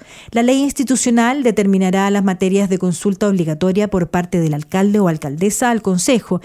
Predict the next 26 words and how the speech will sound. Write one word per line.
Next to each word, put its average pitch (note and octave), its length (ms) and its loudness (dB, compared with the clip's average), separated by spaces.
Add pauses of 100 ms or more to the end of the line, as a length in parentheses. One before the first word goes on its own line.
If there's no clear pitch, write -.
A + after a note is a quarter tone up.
(320)
y B3 80 2
aquellas C#4 500 0
en A3 140 2
que G#3 160 2
necesariamente A#3+ 800 0
se A3 100 -2
requerirá F3 640 0 (220)
el C4+ 120 2
acuerdo E3+ 340 -2
de E3 120 0
éste. D#3+ 320 -6 (340)
En G3+ 100 -2
todo E3 320 0
caso, G3 400 -2 (220)
será A3+ 240 2
necesario A#3+ 560 0
dicho G#3 240 -2
acuerdo G#3+ 500 0 (200)
para F3 180 0
la E3+ 160 0
aprobación F3+ 640 0
del G3+ 140 0
Plan E3+ 220 -2
Comunal D#3+ 420 0
de D3 120 -4
Desarrollo, F#3 640 0